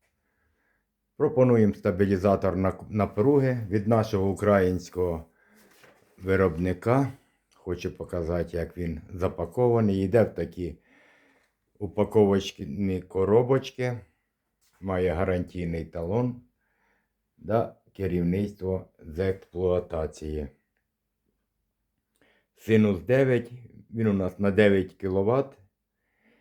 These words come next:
І із шістнадцяти ступенями регулювання напруги.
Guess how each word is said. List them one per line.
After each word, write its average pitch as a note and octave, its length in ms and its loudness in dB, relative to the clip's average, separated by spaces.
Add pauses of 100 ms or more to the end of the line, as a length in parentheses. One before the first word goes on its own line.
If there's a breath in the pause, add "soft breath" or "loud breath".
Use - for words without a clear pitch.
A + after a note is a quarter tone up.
(300)
І G#2 340 4 (360)
із A2 180 -2
шістнадцяти G#2+ 760 0
ступенями G2 880 0 (1600)
регулювання G2+ 880 2
напруги. A#2+ 600 -4